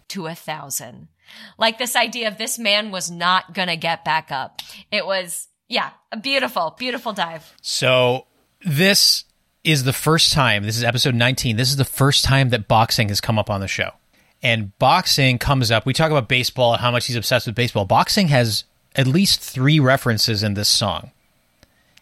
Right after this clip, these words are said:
Speaker 2: And we've done now nineteen versions of this song, and we haven't talked about boxing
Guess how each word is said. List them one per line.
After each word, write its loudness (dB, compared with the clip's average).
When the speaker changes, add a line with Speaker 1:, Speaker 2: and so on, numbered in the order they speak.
Speaker 2:
And 0
we've 4
done 4
now 4
nineteen 0
versions 2
of 0
this 2
song, 2
and 2
we 4
haven't 0
talked 2
about 2
boxing 0